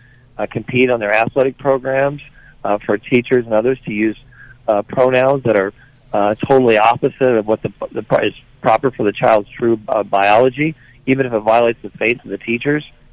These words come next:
in conscience. So this is very outrageous. That's why twenty-two state attorney generals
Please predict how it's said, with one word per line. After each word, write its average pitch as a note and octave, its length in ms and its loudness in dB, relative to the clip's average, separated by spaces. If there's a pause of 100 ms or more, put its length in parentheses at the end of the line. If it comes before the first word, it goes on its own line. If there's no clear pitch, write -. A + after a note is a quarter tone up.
(140)
in G2+ 120 -6
conscience. B2 480 -2 (480)
So D3 80 2
this G#3+ 200 4
is E3+ 80 -16
very D3+ 260 0
outrageous. B2+ 420 -4
That's C#3+ 180 -6
why A#2+ 140 -2
twenty-two D3 760 -8 (640)
state B2+ 180 0
attorney C3 300 -6
generals A2+ 400 -2